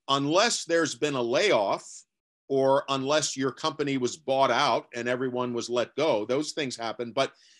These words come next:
if in five years you've had four positions, that's going to raise a que-, not, not necessarily a bad thing, but it's going to raise a question in the minds of the admissions committee members.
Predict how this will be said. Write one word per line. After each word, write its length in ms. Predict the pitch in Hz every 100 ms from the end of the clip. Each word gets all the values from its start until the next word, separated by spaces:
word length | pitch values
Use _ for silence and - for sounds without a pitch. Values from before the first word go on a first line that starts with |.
| _ _
if 220 | 156 151 160
in 200 | 143 131
five 400 | 175 190 220 175
years 380 | 190 151 120
you've 140 | 131 135
had 200 | 143 127
four 300 | - 143 143
positions, 600 | 147 135 160 117 98 - _ _ _ _ _
that's 300 | 156 214 -
going 240 | 196 202
to 80 | 185
raise 400 | 151 165 170 147
a 40 | 135
que-, 300 | - 185 -
not, 320 | 147 208 208 _
not 240 | 165 220
necessarily 720 | 214 202 170 - 180 165 156
a 60 | 127
bad 400 | 101 185 294 170
thing, 400 | - 101 95 113 _ _ _ -
but 120 | 156
it's 160 | 151
going 260 | - 170 180
to 100 | 170
raise 520 | 131 160 165 170 160 -
a 60 |
question 640 | 131 - 165 160 - 101 _ _ _ _
in 140 | 147 139
the 80 |
minds 400 | 135 143 156 156
of 100 | 143
the 120 | 131 135
admissions 560 | 123 170 - 147 120
committee 360 | - 120 113 110
members. 520 | 101 95 95 110